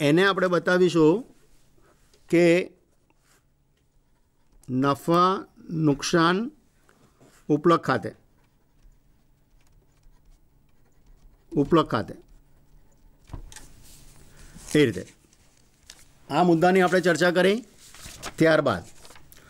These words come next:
આગળ જોઈએ તો મિત્રો, અહીંયા ફરીથી વાત કરીએ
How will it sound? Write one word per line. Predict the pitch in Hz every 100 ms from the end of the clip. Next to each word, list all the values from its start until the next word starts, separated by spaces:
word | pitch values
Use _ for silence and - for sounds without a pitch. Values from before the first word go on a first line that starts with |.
| - - _ _ _ -
આગળ | 123 165 190
જોઈએ | 190 170 156 190 - _ _ _ _ _ _ _ _ _ _ _ _ 160
તો |
મિત્રો, | 151 156 180
અહીંયા | 175 180 175
ફરીથી | 165 190 185
વાત | 180 175
કરીએ | 165 156